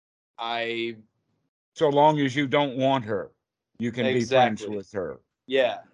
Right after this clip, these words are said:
Speaker 1: yeah. So long as I don't want her, but the wanting,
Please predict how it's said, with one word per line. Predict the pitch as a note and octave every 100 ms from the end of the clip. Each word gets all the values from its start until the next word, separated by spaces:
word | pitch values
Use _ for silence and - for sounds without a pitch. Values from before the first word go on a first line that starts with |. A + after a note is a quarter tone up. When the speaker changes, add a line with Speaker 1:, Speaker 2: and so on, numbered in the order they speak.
| -
Speaker 1:
yeah. | C3 A#2
So | G2+ - C3
long | C3 C3
as | A#2+
I | B2
don't | A#2+
want | B2 B2+ B2
her, | A#2 A2
but | A#2+ A#2+
the | B2 A#2+
wanting, | A#2 C#3 D3 D3+ D3 B2 A#2